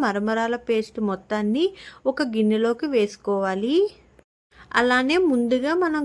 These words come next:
గ్రైండ్ చేసి పెట్టుకున్న బొంబాయి రవ్వ పొడి మొత్తాన్ని కూడా ఈ మరమరాల పేస్ట్లో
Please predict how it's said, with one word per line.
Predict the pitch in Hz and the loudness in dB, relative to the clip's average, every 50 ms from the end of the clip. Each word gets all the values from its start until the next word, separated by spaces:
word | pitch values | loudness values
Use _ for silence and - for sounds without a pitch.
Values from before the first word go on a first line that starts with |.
| 240 | -2
గ్రైండ్ | 226 220 214 214 214 220 - | 0 0 0 0 0 -2 -2
చేసి | - 247 240 - - - | -2 -4 -4 -2 -2 -2
పెట్టుకున్న | 247 240 - 226 - 254 240 269 302 285 247 | -2 -2 -2 -6 -8 -6 -4 -4 -2 0 0
బొంబాయి | 220 208 196 202 214 226 240 240 | 0 0 0 0 -2 -2 -2 0
రవ్వ | 240 240 247 240 - | -2 -2 -2 -2 0
పొడి | 233 214 208 220 220 226 | 2 2 2 2 0 -2
మొత్తాన్ని | 202 - - - 208 208 208 214 226 220 220 - | -4 -4 -6 -6 -4 -2 0 0 0 -2 -2 0
కూడా | 214 214 233 277 359 403 403 - - - - - - - - - 277 | 0 0 0 0 -2 -2 -4 -6 -14 -20 -20 -20 -18 -8 -2 0 2
ఈ | 311 320 285 | 2 4 4
మరమరాల | 233 208 202 208 214 226 233 240 254 277 285 - - | 2 2 2 2 2 2 2 0 0 0 -2 -2 2
పేస్ట్లో | 240 214 220 214 - - - 240 226 | 2 2 2 0 -2 -6 -2 -2 0